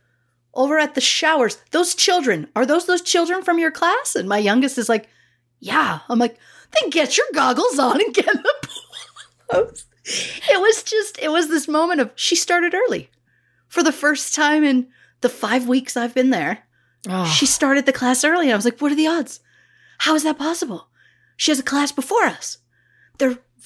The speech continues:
Speaker 1: really, like, scheduled. I'm like, "How'd you start?" I can't. Bless her.
Speaker 2: Yeah.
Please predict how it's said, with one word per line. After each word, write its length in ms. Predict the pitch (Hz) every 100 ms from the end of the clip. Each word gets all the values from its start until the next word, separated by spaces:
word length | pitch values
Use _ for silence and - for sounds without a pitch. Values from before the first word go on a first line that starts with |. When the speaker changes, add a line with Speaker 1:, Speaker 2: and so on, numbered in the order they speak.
| -
Speaker 1:
really, 600 | 240 254 339 381 359 254
like, 220 | 196 170 180 - _ _
scheduled. 840 | - - - 320 285 196 - - _ _ _ _ _ _ -
I'm 60 |
like, 120 | 285
"How'd 300 | 294 - 554
you 60 | 523
start?" 260 | - 587 - -
I 80 |
can't. 440 | 233 - 302 285 - _ _ _ _ _ _ _ _
Bless 400 | 233 202 190 -
her. 360 | 208 185 165 151 _ _ _ _ _ _ _
Speaker 2:
Yeah. 280 | 202 156 151